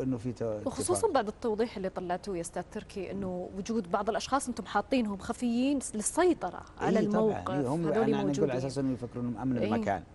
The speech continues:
Speaker 2: مم.
Speaker 1: بس فعلًا صارت في طق،
Speaker 2: مم.
Speaker 1: وصار في اشتباكات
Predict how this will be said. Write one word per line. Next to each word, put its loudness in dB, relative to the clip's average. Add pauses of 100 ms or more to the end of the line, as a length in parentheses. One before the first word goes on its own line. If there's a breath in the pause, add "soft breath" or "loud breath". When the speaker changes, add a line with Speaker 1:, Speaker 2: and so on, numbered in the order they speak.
(120)
Speaker 2:
مم. -4 (120)
Speaker 1:
بس -10
فعلًا -2 (100)
صارت -8
في -8
طق، -4 (280)
Speaker 2:
مم. -4 (300)
Speaker 1:
وصار -10
في -8
اشتباكات -6